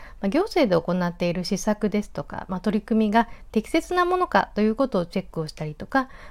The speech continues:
まあ、区民の方からいただいた要望ですとか、まあ、こんな取り組みがあればもっと区民の暮らしが便利で良くなるということを、まあ、区長や行政の幹部などに対して、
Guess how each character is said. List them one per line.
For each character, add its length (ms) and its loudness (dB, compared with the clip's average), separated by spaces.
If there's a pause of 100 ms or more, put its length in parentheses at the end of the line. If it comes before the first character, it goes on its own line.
ま 80 -2
あ、 20 0
区 120 6
民 120 6
の 80 2
方 220 2
か 100 -2
ら 80 -2
い 60 -4
た 140 4
だ 100 4
い 80 2
た 120 2
要 200 4
望 200 0
で 100 0
す 80 -8
と 120 -6
か、 240 -8 (300)
ま 80 0
あ、 20 -2
こ 140 2
ん 100 2
な 100 6
取 200 0
り 20 -
組 220 0
み 20 -2
が 100 4
あ 60 6
れ 120 4
ば 200 6
も 140 2
っ 80 -4
と 100 2
区 120 2
民 180 6
の 80 2
暮 140 2
ら 60 4
し 140 -6
が 180 0
便 200 6
利 100 0
で 80 -2
良 100 2
く 140 -4
な 120 0
る 180 -8 (100)
と 80 2
い 60 8
う 80 2
こ 120 -2
と 280 2
を、 40 -2 (180)
ま 80 0
あ、 20 -10
区 100 -12
長 240 4
や 260 -2
行 160 -2
政 260 -2
の 160 -8
幹 200 0
部 60 0
な 120 0
ど 80 -2
に 120 -4
対 240 -4
し 40 -18
て、 200 0